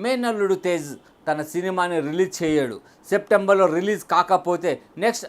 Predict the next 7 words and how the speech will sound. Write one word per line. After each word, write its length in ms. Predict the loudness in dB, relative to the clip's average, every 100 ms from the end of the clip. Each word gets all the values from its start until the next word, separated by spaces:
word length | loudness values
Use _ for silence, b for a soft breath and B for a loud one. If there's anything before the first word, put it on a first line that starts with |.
| -6
అక్టోబర్లో 500 | -6 2 4 6 6 4
రిలీజ్ 280 | 2 0 -2 0
చేయాలి. 320 | 2 2 -2 b b 0
అయితే 380 | 2 2 -2 -6 -6 b b -2
అక్టోబర్లో 580 | -2 2 4 4 4 4 4 0
ఎప్పుడు 240 | 0 0 2
రిలీజ్ 240 | 0 -2